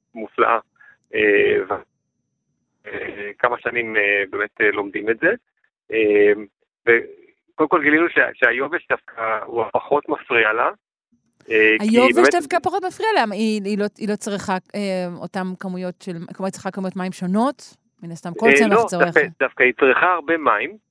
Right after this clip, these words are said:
Speaker 1: כי,
Speaker 2: אוקיי.
Speaker 1: אה, בניגוד ל-, לעצים שבגינה אצלנו, אה, היא, היא צריכה את המים בשביל להתקרר. זאת אומרת, היא, היא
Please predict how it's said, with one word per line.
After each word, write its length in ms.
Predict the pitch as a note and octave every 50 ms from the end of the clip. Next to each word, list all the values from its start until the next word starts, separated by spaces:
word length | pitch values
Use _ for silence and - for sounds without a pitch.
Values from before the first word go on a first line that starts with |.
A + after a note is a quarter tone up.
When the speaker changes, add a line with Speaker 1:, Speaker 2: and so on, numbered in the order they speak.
| _ _ _ _ _ _
Speaker 1:
כי, 100 | _ G#3 C3 B2+ B2 B2 A#2+ A#2+ A#2+ A#2+ A#2+ A#2+ A2+ G#2 -
Speaker 2:
אוקיי. 140 | - A#2+
Speaker 1:
אה, 80 | A#2 A2+ A2+ - _ _
בניגוד 460 | A2+ B2+ A#2 A#2 A#2+ G#2+ C3+ D3 D3
ל-, 340 | E3+ D#3+ D3 C3+ B2+ A#2+ A2+
לעצים 400 | A2+ A#2 A2+ - - - C3+ C3
שבגינה 1040 | - - B2+ A2+ A2+ A2 G#2+ G#2+ G#2+ G#2 G#2+ G#2 G#2 G2 G2 G#2+ G#2+ A2 A2+ A#2 A#2+
אצלנו, 500 | A#2 - - C3 B2+ B2+ B2 B2 C3 D3 - _ _ _ _ _ _ _ _ _ -
אה, 460 | G#2+ A2 G#2+ G#2+ G#2+ G#2+ G#2+ G#2+ G#2+ - - _ _ _ _ _ _
היא, 300 | - C3 A#2+ A#2 A#2 - - _ _ _ _ _ -
היא 120 | C3 B2+ -
צריכה 240 | D3 C#3 - D3+ C#3
את 100 | C3+ -
המים 260 | C3 B2+ B2+ C3 C3+
בשביל 220 | C3 - - B2 A2
להתקרר. 520 | G#2 - _ - G#2+ G2+ B2 A#2+ G2+ F2+ - _ _ _ _ _ _ _ _ _ _ _
זאת 80 | _ -
אומרת, 160 | A#2 A2+ -
היא, 120 | C3 A2+ -
היא 160 | - - B2